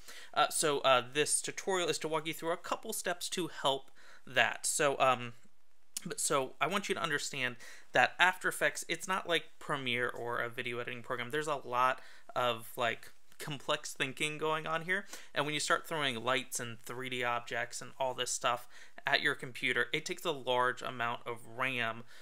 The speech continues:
to keep all of that, you know, in the computer's brain going on once. So you need to do what's called a ram preview to play back your video. So alternatively, instead of a ram preview, you c-, you can always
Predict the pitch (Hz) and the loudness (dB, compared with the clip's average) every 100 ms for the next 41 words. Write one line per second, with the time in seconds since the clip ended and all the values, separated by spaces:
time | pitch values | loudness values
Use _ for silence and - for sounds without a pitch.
0 | - - - 135 123 - - 185 - - | -12 -6 -2 0 -2 -6 -4 -4 -6 -4
1 | 143 156 147 147 139 131 147 123 123 143 | 0 0 0 2 2 2 -2 -2 -2 -4
2 | 139 131 131 - 135 127 117 - 135 127 | -4 -6 -8 -6 -4 -4 -6 -4 -2 -2
3 | 120 120 117 123 - - 135 147 156 156 | -4 -4 -4 -4 -4 -6 -6 -6 -6 -4
4 | 139 131 - 131 113 127 120 117 - 240 | -4 -4 -2 -2 -2 -2 -2 -4 -2 0
5 | 233 175 139 123 135 - - - - - | 0 -2 -2 -2 -4 -8 -12 -10 -6 -4
6 | 131 117 - - 135 139 135 - - 120 | -4 -6 -10 -4 -2 0 -2 -8 -4 -2
7 | 117 - 123 113 120 151 190 147 - - | -2 -4 -8 -8 -6 0 2 2 -2 -6
8 | - - - 151 - 139 135 - - 202 | -12 -4 4 4 6 4 4 0 -2 -2
9 | 190 190 180 - 160 143 139 147 135 160 | -2 -2 -4 -4 -4 -2 -2 -4 -4 -6
10 | 156 165 - - 170 151 170 139 120 | -6 -8 -8 -10 -8 -6 -4 -4 -4